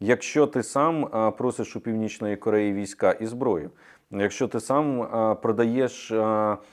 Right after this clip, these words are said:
за дисконтами і за значними знижками нафту, ну, газ в першу чергу, точніше, до Китаю, а, чи до Індії від-, нафту. Відповідно,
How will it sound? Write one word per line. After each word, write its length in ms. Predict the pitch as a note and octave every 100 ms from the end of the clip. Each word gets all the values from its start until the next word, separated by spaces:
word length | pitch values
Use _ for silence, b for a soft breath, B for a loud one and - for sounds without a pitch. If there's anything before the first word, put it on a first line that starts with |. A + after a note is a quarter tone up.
| b b
за 320 | G#2+ F#2+ A#2+
дисконтами 720 | A2 A2+ - C#3 B2+ A#2+ A#2 B2
і 100 | A2+
за 400 | G#2+ A2+ A2 G#2+
значними 540 | A2+ A#2+ - C3+ B2+
знижками 680 | G#2 B2 B2+ - B2+ B2 A#2+ -
нафту, 460 | A#2 A#2+ B2 - B2+
ну, 120 | C#3+
газ 260 | A#2 B2+ -
в 100 | -
першу 280 | F#2 -
чергу, 380 | F#2 - F2 F2+
точніше, 500 | - F#2+ G2 E2 -
до 160 | F#2 G#2+
Китаю, 520 | B2+ A2+ C#3 F2 - b b b b b b -
а, 360 | A2 A2 G#2+ G#2
чи 180 | - A#2+
до 100 | C3+
Індії 500 | C#3+ D3 G2+ E2+ F2
від-, 420 | G2 G#2+ G2+ -
нафту. 420 | A2+ G2 - E2+ b b A#2
Відповідно, 680 | A2 C3 D3 E3 D#3 C3+